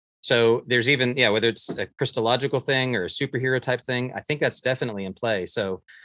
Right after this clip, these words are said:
yeah, I th-, I, I, that's why I say I think the filmmaker wants it to be a c-, a, a more redemptive than maybe it, it ended up being, um, in, in my take.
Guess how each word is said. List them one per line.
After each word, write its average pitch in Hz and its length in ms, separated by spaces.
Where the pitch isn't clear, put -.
yeah, 135 120
I 107 80
th-, - 160
I, 135 220
I, 127 80
that's 143 200
why 156 80
I 135 40
say 139 200
I 104 40
think 165 220
the 151 80
filmmaker 127 540
wants 120 680
it 123 200
to 117 120
be 123 320
a 101 60
c-, - 220
a, 98 240
a 101 320
more 143 280
redemptive 120 760
than 110 160
maybe 120 360
it, 101 200
it 110 220
ended 104 260
up 110 200
being, 80 340
um, 95 320
in, 101 360
in 107 80
my 113 140
take. - 260